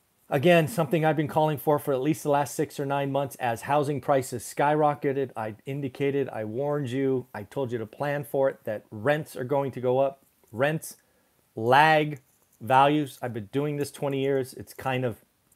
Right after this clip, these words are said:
easy to predict, but now it is happening. Rental rates are up. I got some interesting stats. One bedroom apartments up seven percent, two bedrooms up eight. And just for grins, do you know what the average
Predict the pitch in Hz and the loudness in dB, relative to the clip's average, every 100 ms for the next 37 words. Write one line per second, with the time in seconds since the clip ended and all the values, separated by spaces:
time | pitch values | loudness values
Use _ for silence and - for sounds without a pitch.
0 | - 156 156 151 135 151 - 113 - 196 | 0 2 4 0 -2 -6 -8 -4 2 2
1 | - - - 120 139 135 120 110 151 156 | 0 -8 -6 -2 0 0 -2 0 0 2
2 | 156 151 - _ _ _ _ _ _ - | 0 -4 -10 _ _ _ _ _ _ 0
3 | 147 226 214 220 196 196 196 - - 156 | 4 4 6 6 8 6 4 -4 4 6
4 | 151 - 143 - - _ _ _ _ _ | 6 4 2 2 -20 _ _ _ _ _
5 | 123 120 135 - 131 156 147 151 - 135 | -4 0 0 -2 -10 -6 -6 -6 -6 -8
6 | 123 - 143 - - - 117 180 214 208 | -6 -4 -2 -4 -12 -6 4 6 8 8
7 | 196 214 190 - 185 - 214 - - _ | 8 6 4 8 6 6 -2 -4 -14 _
8 | _ _ _ - 170 - - 170 170 185 | _ _ _ 0 0 0 4 6 6 2
9 | - 165 202 202 202 _ _ _ _ - | -2 0 2 2 -2 _ _ _ _ 0
10 | 208 202 202 202 196 - 160 156 - 170 | 4 6 6 4 0 2 2 2 4 4
11 | 208 - _ _ _ _ - 147 127 202 | 4 0 _ _ _ _ -4 -2 6 6
12 | 208 - 170 185 196 214 214 - _ _ | 6 2 4 6 6 4 -2 -8 _ _
13 | _ _ _ 135 147 185 196 - - 120 | _ _ _ -8 -2 0 -2 -6 -6 -2
14 | 135 147 135 | -2 -2 -6